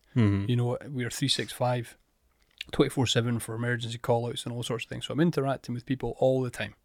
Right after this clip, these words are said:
Speaker 1: Mm-hmm.
Speaker 2: All the time, and it'd be tenants, tradesmen. So y-, I have to have the skills to interact.
Speaker 1: Yes.
Speaker 2: But as I say, if I'm on my own, absolutely fine.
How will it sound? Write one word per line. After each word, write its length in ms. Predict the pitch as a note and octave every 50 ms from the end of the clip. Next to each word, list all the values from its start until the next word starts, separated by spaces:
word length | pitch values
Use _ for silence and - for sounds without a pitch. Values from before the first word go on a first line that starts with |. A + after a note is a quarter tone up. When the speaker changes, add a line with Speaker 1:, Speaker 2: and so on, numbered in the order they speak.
| _ _ -
Speaker 1:
Mm-hmm. 280 | A2+ G#2 G2+ G#2 G2 G2 - _ -
Speaker 2:
All 220 | - C#3 C#3 C#3+
the 80 | C#3 B2+
time, 320 | - - B2+ B2 B2+ A#2+
and 80 | A#2+ A#2+
it'd 100 | - -
be 80 | A#2+ A#2
tenants, 460 | - - B2+ B2 A#2+ A#2+ A#2 - -
tradesmen. 420 | - - B2+ B2 B2 B2+ B2+ A#2+ - - - - - - - _
So 200 | - - C3 B2 A2 - _ _ -
y-, 140 | C3+ B2+ - _ _ - -
I 140 | - C3+ C#3+
have 260 | C#3 - C#3+ B2 -
to 80 | - B2
have 220 | G#2+ C3 B2 A#2+ A#2+
the 60 | A#2+
skills 380 | - - - C#3 C3+ B2+ A#2+ -
to 100 | - -
interact. 560 | C3 B2+ - - C3+ C3 C#3 C3+ A#2+ - -
Speaker 1:
Yes. 480 | B2 A2+ G#2+ G2 F#2+ - - - - - - - -
Speaker 2:
But 80 | C#3
as 140 | C3+ B2 B2
I 60 | B2
say, 340 | - - - C3+ B2+ B2 G#2 - -
if 120 | A#2 -
I'm 160 | - C3+ C3+
on 120 | C3+ C3+ C3+
my 80 | C3
own, 240 | C3+ D3+ D#3 D3+ D3 - _ _ _ _ _ _ _ -
absolutely 360 | A#2+ A2+ A2+ - - B2 B2
fine. 240 | - - A#2+ A#2+